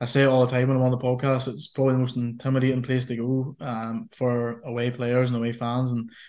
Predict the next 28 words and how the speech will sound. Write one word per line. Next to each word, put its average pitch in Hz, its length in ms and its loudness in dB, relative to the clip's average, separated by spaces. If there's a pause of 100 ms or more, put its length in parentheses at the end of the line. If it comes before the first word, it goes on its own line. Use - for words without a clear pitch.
(140)
and 120 140 0
I - 20 2
mean 123 180 4
that 117 220 0
complimentary. 123 640 0
It's 127 300 -4
a 127 40 -2
very, 123 120 2
very 120 160 0
tough 120 220 -6
place 120 200 -4
to 110 100 -8
go. 123 260 0
And, 120 260 -2 (1000)
and 127 160 4
yeah, 160 200 12
look, 160 200 8
I, 156 40 0
th-, 139 180 -2
I - 20 -6
think 135 340 0
obviously 127 280 2
we, 131 140 2
we 131 120 0
can 127 100 2
hear 127 520 4
their 123 140 -4
fans, 127 640 2